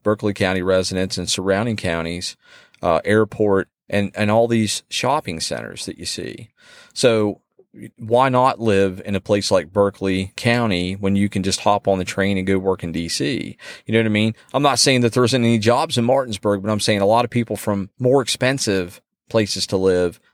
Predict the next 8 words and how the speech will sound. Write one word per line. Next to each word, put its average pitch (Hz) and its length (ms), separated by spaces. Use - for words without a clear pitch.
Fairfax 87 760
County, 80 360
Manassas 107 580
County, 92 460
they're 151 160
moving 143 440
farther 120 420
west 110 560